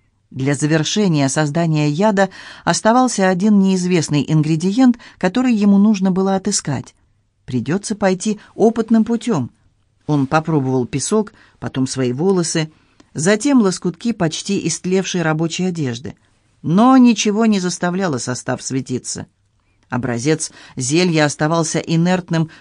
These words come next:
после каждой попытки. "А что сегодня в бочке?" — как-то раз прошептал ему Циска. "Кусочек моего ногтя", — ответил Бен, — "чтобы разбить плиту".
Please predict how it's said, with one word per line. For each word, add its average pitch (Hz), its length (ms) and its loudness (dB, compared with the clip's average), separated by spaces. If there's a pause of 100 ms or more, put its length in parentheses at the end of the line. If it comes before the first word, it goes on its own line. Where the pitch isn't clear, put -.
после 226 260 -2
каждой 202 420 0
попытки. 160 580 -6 (640)
"А 113 120 -10
что - 280 -4
сегодня 214 500 -2
в 196 100 -4
бочке?" — 175 580 0 (280)
как-то 156 440 2
раз - 400 2 (140)
прошептал 147 500 -2
ему 139 240 0
Циска. - 480 -6 (680)
"Кусочек 220 520 -2
моего 220 280 4
ногтя", — 190 400 4
ответил 151 380 0
Бен, — 131 320 -2 (280)
"чтобы 214 280 2
разбить 214 380 2
плиту". 190 460 0